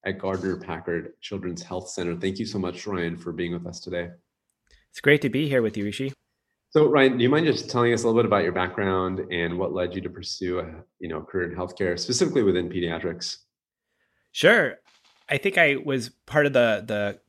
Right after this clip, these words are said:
Speaker 2: class early on that was a more untraditional pre-medical student. I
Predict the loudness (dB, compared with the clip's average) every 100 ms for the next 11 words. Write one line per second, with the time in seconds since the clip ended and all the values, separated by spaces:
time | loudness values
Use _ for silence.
0 | -8 0 2 2 0 0 2 0 0 -4
1 | -4 -6 -8 -6 -4 -4 -4 -4 0 0
2 | 0 -2 -2 -2 -6 -6 -4 -2 -4 -4
3 | -8 -6 -4 -4 -4 -4 -4 -6